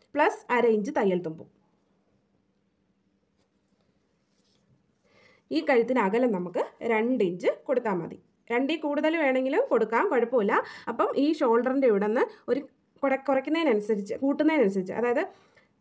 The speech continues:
ഇപ്പം രണ്ടരയാണ് അകലം കൊടുക്കുന്നതെന്ന് ഓർത്താൽ ഷോൾഡറിൻ്റെ ഇവിടെ നിന്ന് അര inch ഇങ്ങോട്ട് നീക്കണം, അത്രേ ഉള്ളൂ. അപ്പം നമ്മളിവിടെ രണ്ടേ കൊടുക്കുന്നുള്ളൂ, അതുകൊണ്ട് shoulder നീക്കേണ്ട ആവശ്യമില്ല. രണ്ടിൽ കൂടുതൽ പോകുമ്പോൾ ഇവിടുന്ന് ഇച്ചിരി ഇങ്ങോട്ട് കയറ്റി കൊടുക്കണം shoulder, ഇവിടുന്ന്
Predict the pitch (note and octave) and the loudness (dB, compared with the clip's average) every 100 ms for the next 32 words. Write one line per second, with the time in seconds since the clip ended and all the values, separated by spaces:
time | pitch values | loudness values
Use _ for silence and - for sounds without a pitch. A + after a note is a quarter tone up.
0 | _ C4 D#4 D4 F#4+ F4+ C4+ B3+ B3+ C4 | _ -4 2 4 4 4 4 4 4 4
1 | A3+ A#3+ B3 A3 G#3 C#4 F4 A3 A3 B3+ | 2 2 2 2 0 -2 0 0 0 2
2 | B3 G3 G#3 C5+ C4+ A3+ G#3+ G3+ B3+ B4 | 2 2 2 2 2 4 4 4 0 0
3 | A3+ G3+ G3+ C5 D4+ B3+ F3 - - A#3 | 2 2 2 2 2 2 -4 -4 -6 0
4 | B3 E3+ - A#3 C#4 B3+ C#4 C4+ B3 C4 | 2 2 -4 -4 -2 0 2 2 2 2
5 | G#3 A3+ A#3 F3+ F3 E3+ F#3+ C#4 G#3 A3+ | 2 0 0 -2 -2 -2 2 2 0 -2
6 | B3+ G#3 G3+ C4+ C#4+ C#4 A3+ F3+ F#3 D#3 | -2 -2 -2 -2 -2 -2 -4 -4 -6 -8
7 | D3 - - - - A#3+ C#4 E4+ C4+ C#4+ | -8 -10 -20 -20 -4 -2 0 0 0 2
8 | D#4 C#4+ A3+ A#3 G#4+ A#4 A3+ A#3+ A3 G#3 | 2 2 0 2 0 2 2 2 0 -2
9 | A#3+ G#3+ G#3 G4 C#5+ - _ _ _ _ | -2 0 2 0 -2 -10 _ _ _ _
10 | _ _ _ _ D#4+ D#4+ D#4+ F#3+ F3+ F3 | _ _ _ _ -4 -2 0 -2 -2 -4
11 | G3+ F#3+ - - B3 B3 | -2 -2 -4 -4 -2 -2